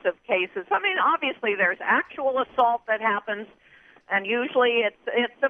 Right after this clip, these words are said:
female accusing a male, sometimes a female student accusing a male student of a, a sexual abuse or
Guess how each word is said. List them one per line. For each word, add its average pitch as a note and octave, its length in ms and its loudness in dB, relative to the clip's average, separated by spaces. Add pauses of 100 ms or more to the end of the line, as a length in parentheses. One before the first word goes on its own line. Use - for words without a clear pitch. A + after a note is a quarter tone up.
female G#3+ 480 -2
accusing A3+ 580 -2
a A#3 60 0
male, G3+ 500 0
sometimes G#3+ 380 -4
a C4 60 -12 (120)
female G#3+ 400 -2 (120)
student G#3 320 -6
accusing G#3 480 -4
a A#3 40 -4
male G#3+ 320 -2 (120)
student G3+ 440 -4
of F#3+ 200 2
a, - 440 -6
a G#3 100 0 (580)
sexual A3+ 400 2
abuse G#3 480 -4 (100)
or G3 80 0